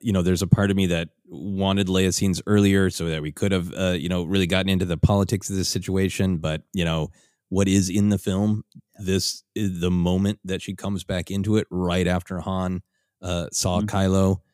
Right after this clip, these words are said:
Speaker 1: It's so powerful, and it is such a great entrance. Obviously, they used the, um, uh, "Chewie, we're home" moment for, for Han in the trailers, and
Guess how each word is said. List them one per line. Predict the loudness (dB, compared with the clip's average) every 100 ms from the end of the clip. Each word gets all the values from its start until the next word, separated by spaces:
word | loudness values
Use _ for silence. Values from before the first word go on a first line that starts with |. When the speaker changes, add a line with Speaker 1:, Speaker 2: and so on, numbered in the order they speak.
| _ _
Speaker 1:
It's | -12 -8
so | -8 -6 -4 0 2 0 2
powerful, | 0 2 0 0 -2 -4 -4 -4
and | -4 -2 -2 -4 -6 _ _ _ _ _ -6
it | -2
is | 0 -2
such | -2 -4 -2 0 0 -4 -10 _ -6
a | -6 -8
great | -10 -2 2 2 2 -2
entrance. | -4 -4 -4 -6 -6
Obviously, | -2 -2 0 -2
they | -2 -2
used | -2 0 0 0 -4 -4
the, | -2 -2 -2
um, | -4 -6 -8 -12 -20 _ _ -8
uh, | -4 -4 -4
"Chewie, | 2 2 4
we're | 0
home" | 0 0 0 0
moment | -2 -2 -6 -6
for, | -4 -2 -2 -6
for | -4 0
Han | 0 0 -2 -4 -10 _ _ -2
in | 0
the |
trailers, | 2 2 2 -2 -4 -8
and | -8 -8 -8